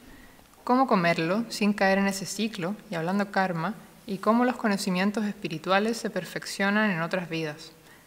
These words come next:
¿Puede ser que en esta vida consiga el despertar de mi conciencia y no reencarne?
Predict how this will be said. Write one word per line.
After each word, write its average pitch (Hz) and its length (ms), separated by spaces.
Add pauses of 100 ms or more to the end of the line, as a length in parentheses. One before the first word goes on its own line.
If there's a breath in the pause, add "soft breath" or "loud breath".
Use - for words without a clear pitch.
(400 soft breath)
¿Puede 233 240
ser 226 220
que 240 80
en 220 60
esta 214 240
vida 190 300
consiga 185 540
el 196 100
despertar 185 540
de 190 100
mi 185 100
conciencia 180 840
y 180 100
no 165 160
reencarne? 170 600